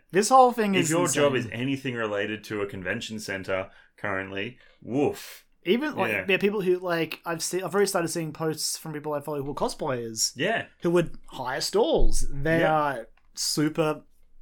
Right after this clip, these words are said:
Speaker 1: out of luck.
Speaker 2: Yep.
Speaker 1: Just because all these cons are cancelling and then they've already paid the money to hire this stall. And of course, getting that refund's not easy.
Speaker 2: No.
Speaker 1: Um, so yeah, like, this is gonna have,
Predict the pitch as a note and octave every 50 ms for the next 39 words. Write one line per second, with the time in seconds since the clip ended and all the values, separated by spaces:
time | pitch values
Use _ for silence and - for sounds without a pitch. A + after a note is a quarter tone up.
0 | - - - - - D#3 D3 D3+ D3 C#3+ D#3 A3 - - - - _ _ - -
1 | B2+ E3 F#3+ - - _ _ _ _ - - D#3+ D3+ - - - D3+ C3+ - E3+
2 | D#3+ - - E3 E3 F3 E3+ D#3+ - - F3 E3+ E3+ D#3+ D3+ - D#3+ E3 F#3+ G#3
3 | - E3 C#3+ C#3+ D3+ D#3 D3+ D3+ D3 D3 D3 D3 C#3 - _ _ _ - _ _
4 | - - D#3+ E3 D#3+ - D#3+ D#3+ E3 D#3+ D#3 D3+ C#3+ - D#3 E3 D3+ C#3 D3 C3+
5 | C#3 D#3+ E3+ D#3 C3+ C#3 A#2+ C3+ D3 C#3+ C#3 C3 C3+ B2+ - - - F3+ G#3 F3+
6 | C#3+ C#3 C#3 C3+ C3+ - D#3+ D3 C3 - - - _ _ - - D3 C#3 C#3+ C#3+
7 | C3 B2 C#3 D#3+ D#3+ D#3+ C3+ B2 A#2+ C3+ C3+ B2 C3+ G3+ A3+ - C#3 B2+ B2+ D#3+
8 | D#3+ - - G#2+ A2 G#2+ - _ _ - - - _ _ _ _ - - C3+ C3+
9 | C3+ C3+ C3+ C3+ C3+ C3+ - - F3+ E3 E3+ G3+ G3 D3 B2+ B2+ C#3 D#3 D3+ -
10 | E3 G3+ G3+ - C#4 A#3+ A3 G#3+ G3+ F#3 E3 D3+ D#3+ D#3+ D3+ D3 D3 C#3+